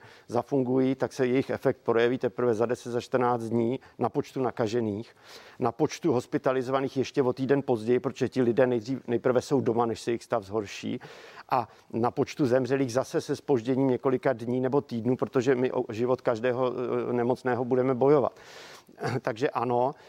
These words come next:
ale je třeba to zasadit do určitého kontextu, že těch pět set lůžek je tak potom přibližně ta kapacita na jeden den. Za jeden den se těch pět set lůžek zaplní. Samozřejmě je otázka,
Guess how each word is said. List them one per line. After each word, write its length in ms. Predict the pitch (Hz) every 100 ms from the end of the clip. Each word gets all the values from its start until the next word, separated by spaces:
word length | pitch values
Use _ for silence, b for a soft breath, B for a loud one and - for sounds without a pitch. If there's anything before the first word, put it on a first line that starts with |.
| B 110
ale 140 | 120
je 100 | 127
třeba 320 | - 135 143
to 120 | 143
zasadit 320 | 135 123 147 135
do 80 |
určitého 400 | 135 - 135 147
kontextu, 580 | 143 131 123 123 - 127
že 140 | 120 135
těch 220 | 139 -
pět 240 | - 127
set 200 | - 151
lůžek 520 | 135 117 120 113 123 -
je 140 | - 120
tak 160 | 147
potom 280 | - 131 151
přibližně 460 | 127 135 127 139 143
ta 120 | 143
kapacita 480 | - - 139 143 143
na 120 | 123
jeden 320 | 135 139 147
den. 240 | 127 107 90 - 214 _ b b b
Za 140 | 139
jeden 280 | 156 170 143
den 140 | 143
se 100 | 143
těch 160 | - 143
pět 160 | 143
set 160 | - 131
lůžek 320 | 143 139 -
zaplní. 460 | 113 110 - 113 95
Samozřejmě 440 | 123 135 131 151
je 40 | 147
otázka, 520 | 123 143 135 - 151